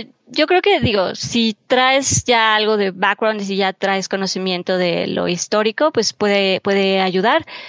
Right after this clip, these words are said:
Pero sí, así como indispensable para, para animarte a ver The Crown, no, no, no es. Como dices, creo que sí puede ser una buena introducción.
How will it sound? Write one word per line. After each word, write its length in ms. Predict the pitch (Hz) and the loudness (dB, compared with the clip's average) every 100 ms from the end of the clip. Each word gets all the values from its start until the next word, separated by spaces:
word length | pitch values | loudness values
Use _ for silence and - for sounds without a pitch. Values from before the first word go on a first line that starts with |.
| - - - - | -16 -16 -10 0
Pero 220 | 254 254 | 4 4
sí, 260 | - 247 196 | 2 2 2
así 220 | 196 240 | 0 0
como 220 | 254 262 | 0 0
indispensable 960 | 220 196 - 196 196 - 247 262 294 302 | 0 -2 -2 -2 -2 0 2 4 2 2
para, 360 | 220 208 180 - | 0 0 -2 -2
para 220 | - 180 | -2 -2
animarte 400 | 190 214 208 208 | 0 0 0 0
a 20 | |
ver 140 | 202 190 | 0 0
The 60 | |
Crown, 420 | 220 226 254 262 202 | 0 0 0 -2 -4
no, 260 | 170 185 - | -4 -8 -6
no, 220 | 202 190 | -2 0
no 120 | 196 | 0
es. 140 | 190 - | 0 0
Como 140 | 220 | -2
dices, 220 | 214 214 202 | 0 0 -2
creo 120 | 208 | -2
que 100 | 226 | -2
sí 220 | - 208 | 0 0
puede 180 | - 196 | 0 -2
ser 160 | - 190 | 0 -2
una 140 | 190 | 0
buena 340 | 185 180 180 180 | 0 0 0 -2
introducción. 580 | 175 180 180 - 240 | -2 -2 0 0 0